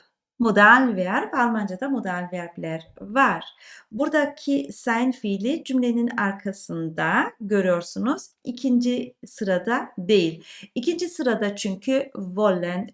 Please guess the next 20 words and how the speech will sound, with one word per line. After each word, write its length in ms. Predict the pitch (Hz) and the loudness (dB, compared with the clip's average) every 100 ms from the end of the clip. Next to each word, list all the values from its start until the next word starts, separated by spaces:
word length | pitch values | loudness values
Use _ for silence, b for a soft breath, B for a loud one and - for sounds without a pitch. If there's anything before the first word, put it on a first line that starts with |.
| - | -8
fiili 400 | 233 220 233 247 | -4 -2 0 6
var 280 | 262 330 339 B _ - | 6 6 0 B _ 4
ve 460 | 247 240 240 - _ _ _ _ | 6 6 4 -4 _ _ _ _
wollen 720 | 196 220 285 247 202 202 - | 2 6 8 6 2 0 -4
fiili 300 | 247 196 185 | -6 -4 -4
çekilmiş, 600 | - 240 240 269 302 302 - 226 | -4 -2 0 2 2 0 -6 -8
sein 300 | 233 190 185 | -6 -6 -6
fiili 320 | 190 175 - _ - | -8 -10 -14 _ 8
olduğu 1040 | 311 330 320 240 - - 320 381 349 226 | 10 10 8 4 -4 -4 0 2 0 0
gibi 560 | 240 208 247 262 202 190 | 0 2 2 2 0 -2
duruyor. 840 | 214 220 262 208 190 214 285 - _ _ _ _ _ _ _ _ _ _ _ _ _ _ _ - | -2 0 0 2 2 2 0 -4 _ _ _ _ _ _ _ _ _ _ _ _ _ _ _ -16
İki 280 | 240 302 240 | -10 -2 0
numara 600 | 185 180 175 190 247 - _ _ - | 0 -2 -2 -4 -6 -14 _ _ -8
bir 320 | 202 226 233 | -4 -4 -4
fiil, 360 | 285 226 170 - - | -4 -4 -6 -12 -14
bir 520 | 214 196 196 285 247 | -12 -6 -2 0 0
numara 420 | 190 175 170 170 - | -2 -4 -6 -8 -8
ise 640 | 185 - 185 185 185 - _ | -6 2 4 4 0 -16 _
kişi 360 | - 202 180 165 | -4 -4 -4 -4
zamiri. 640 | 175 165 165 160 160 160 | -4 -2 -4 -4 -6 -10